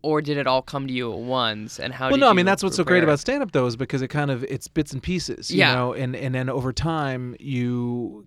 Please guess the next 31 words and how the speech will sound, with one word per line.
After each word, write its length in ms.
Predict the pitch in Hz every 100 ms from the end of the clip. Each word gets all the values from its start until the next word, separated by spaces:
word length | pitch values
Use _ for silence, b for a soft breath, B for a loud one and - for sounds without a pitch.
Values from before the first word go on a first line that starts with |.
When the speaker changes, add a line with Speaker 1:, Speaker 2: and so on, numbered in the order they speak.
| -
Speaker 2:
can, 600 | 143 123 120 117 113 -
it's 180 | 131 -
almost 260 | 123 123 -
like 200 | 110 117
a 340 | 107 104 104 107
Voltron 680 | 120 123 - 120 107 101
type 220 | 101 110 101
situation 560 | 113 - 107 104 -
where 60 | 139
Speaker 1:
Sure. 20 |
Speaker 2:
it's 80 | -
like, 160 | 117 -
"Oh, 400 | 196 165 117 107
this 200 | 117 151
chunk 440 | - 139 120 120 -
can 160 | 131
go 200 | 120 120
next 240 | 117 123 -
to 80 | 151
this 160 | 180
chunk," 440 | - 143 120 110 143
or, 280 | 147 110 120
Speaker 1:
Mm-hmm. 180 | 127 143
Speaker 2:
you 40 |
know, 140 | 127 117
"This 200 | 143 143
can 140 | 131
go 120 | 117
before 260 | 113 - 135
that," 300 | 160 175 139
and, 160 | 120